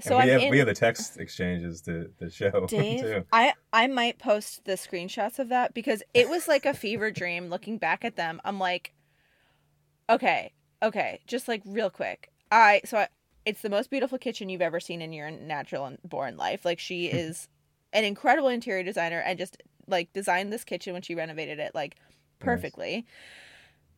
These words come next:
Speaker 1: The oven is, like, a six burner oven, b-, beautiful, gorgeous, super fancy, professional oven.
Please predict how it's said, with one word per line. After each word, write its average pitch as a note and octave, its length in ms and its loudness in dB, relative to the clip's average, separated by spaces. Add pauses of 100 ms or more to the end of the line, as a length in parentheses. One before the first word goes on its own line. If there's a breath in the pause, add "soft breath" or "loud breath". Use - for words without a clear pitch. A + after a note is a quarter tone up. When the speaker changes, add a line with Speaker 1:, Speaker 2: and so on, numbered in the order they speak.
(160)
Speaker 1:
The - 160 2
oven C4+ 200 6
is, C4+ 80 2
like, A#3 160 0
a G#3 60 -2
six - 420 -2
burner G#3 540 0
oven, G3 500 0
b-, G3 80 -6 (100)
beautiful, F#3+ 920 2
gorgeous, F#3 520 0
super - 380 -4
fancy, E3+ 840 -6 (920)
professional F#3+ 520 -2
oven. D#3+ 380 -2